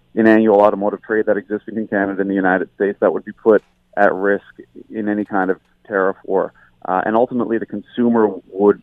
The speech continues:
would pay that price. And what we are advocating for is policies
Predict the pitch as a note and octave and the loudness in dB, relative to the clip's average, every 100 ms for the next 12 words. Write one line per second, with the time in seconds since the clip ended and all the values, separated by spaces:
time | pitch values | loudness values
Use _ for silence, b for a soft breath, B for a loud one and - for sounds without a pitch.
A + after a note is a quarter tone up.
0 | _ A2+ G#2 - G2+ F#2+ F2+ - G2 F#2 | _ -8 -6 0 2 2 0 -2 -2 -2
1 | F#2+ F#2+ - A2 B2 A#2 G#2 G#2 F#2+ - | -8 -10 -10 -8 -2 2 4 2 0 -6
2 | G#2+ G2+ - G2+ G2+ G2 b b _ - | -10 -10 -14 -8 -6 -6 b b _ -8
3 | G#2+ - A2+ G#2+ G#2+ G#2+ | -8 -4 -4 -4 -6 -14